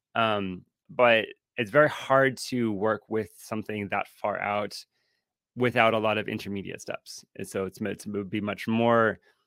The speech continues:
timely to think, "Well, if I want to have that sort of family arrangement, then I should probably start by meeting people now." And so maybe my initial goal, if I'm, like, a single person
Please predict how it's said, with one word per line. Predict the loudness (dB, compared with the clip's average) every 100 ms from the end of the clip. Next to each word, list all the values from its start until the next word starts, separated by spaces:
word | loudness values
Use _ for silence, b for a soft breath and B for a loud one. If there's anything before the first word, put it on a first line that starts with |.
| _ _ _ _ -18
timely | -2 2 4 2 0
to | -2
think, | -4 -4 2
"Well, | 4 4 2
if | -2 2
I | 2
want | 2 -2
to | -2 -2 -2
have | -2 4 4 4
that | 0
sort | 0 2 2 4
of | 0 -2 -10 _ _ _ _
family | -4 2 2 2 0
arrangement, | -2 -4 -6 -6 0
then | 2 2 0
I | -4
should | -4 -6
probably | -4 -2
start | -2 0
by | 0
meeting | 0 -2 -4
people | -8 -8
now." | -4 -4 -4 -10 -16 _ _ _
And | -8 -4
so | 2 2
maybe | 2 0 0
my | 0 0 0 -2 -6 -4
initial | -2 0 -2
goal, | 0 2
if | 2
I'm, | 0
like, | -4 -4
a | -6
single | -6 -2 0 0 -2 _ _ _
person | -6 -4 -4 -4